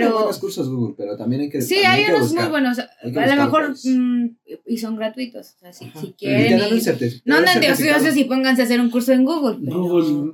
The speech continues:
Speaker 3: sí,
Speaker 2: También,
Speaker 3: apoya.
Speaker 2: también de
Speaker 1: Sí.
Speaker 2: universidades de, ahora sí que extranjeras,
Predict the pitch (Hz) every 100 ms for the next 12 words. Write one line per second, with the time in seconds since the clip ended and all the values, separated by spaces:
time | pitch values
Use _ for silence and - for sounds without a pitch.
0 | _ - 165 190 240 - 170 175 214 226
1 | 160 127 117 127 127 123 135 143 156 160
2 | 131 104 101 92 82 104 - - 101 85
3 | - 95 95 85 226 - -